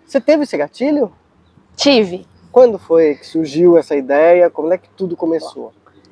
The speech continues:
Speaker 2: Começou porque o meu pai começou a fazer uns exames médicos.
Speaker 1: Opa.
Speaker 2: E eu tava com cento e vinte e dois quilos.
Speaker 1: Isso quando?
Speaker 2: Em s-, final de agosto do ano passado.
Speaker 1: Tá.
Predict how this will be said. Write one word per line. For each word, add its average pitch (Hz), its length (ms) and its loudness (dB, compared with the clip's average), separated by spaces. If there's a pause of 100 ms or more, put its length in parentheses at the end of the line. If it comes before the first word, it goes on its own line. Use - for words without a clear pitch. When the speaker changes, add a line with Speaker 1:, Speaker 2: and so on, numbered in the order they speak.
(160)
Speaker 2:
Começou 269 920 2
porque 262 600 2
o 262 40 2
meu 254 200 2
pai 240 220 0
começou 247 400 -2
a 233 40 0
fazer 240 240 0
uns 233 160 0
exames 240 460 0
médicos. 214 720 0 (300)
Speaker 1:
Opa. 185 320 -6 (1120)
Speaker 2:
E 220 80 2
eu 226 80 2
tava 226 280 -2
com 269 60 -6
cento 254 320 -2
e 269 40 -4
vinte 277 240 -4
e - 20 -12
dois 269 240 0
quilos. - 600 -8
Speaker 1:
Isso - 180 -6
quando? - 1600 -2 (120)
Speaker 2:
Em 240 360 2
s-, - 640 -10 (440)
final 277 360 2
de 403 80 2
agosto 320 400 0
do 302 100 0
ano 320 140 0
passado. 185 540 -4 (680)
Speaker 1:
Tá. 113 240 -8